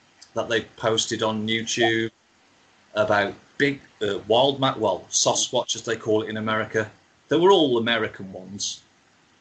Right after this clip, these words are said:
And then it was about, I think it was last year,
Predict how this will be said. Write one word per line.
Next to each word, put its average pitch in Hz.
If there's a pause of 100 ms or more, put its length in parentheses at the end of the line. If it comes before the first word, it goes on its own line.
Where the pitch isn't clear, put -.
(1040)
And 139
then 175
it -
was 147
about, 131 (960)
I -
think 202
it -
was - (120)
last -
year, 120